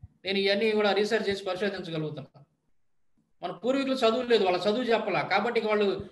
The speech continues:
ఇలా ఎందుకు ప్రశ్నిస్తారు? ఇప్పుడు మనం చదువుకున్నాం కాబట్టి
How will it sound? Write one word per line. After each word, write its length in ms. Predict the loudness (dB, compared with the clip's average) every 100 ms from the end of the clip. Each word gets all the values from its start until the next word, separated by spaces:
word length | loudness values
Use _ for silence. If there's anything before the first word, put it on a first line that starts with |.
| -6
ఇలా 180 | 2 4
ఎందుకు 240 | 6 4
ప్రశ్నిస్తారు? 540 | 2 0 -2 -2 0 -2
ఇప్పుడు 220 | -4 -6
మనం 260 | -6 -2 -2
చదువుకున్నాం 480 | 0 0 0 0
కాబట్టి 720 | 2 2 0 -2 -4 -6 -12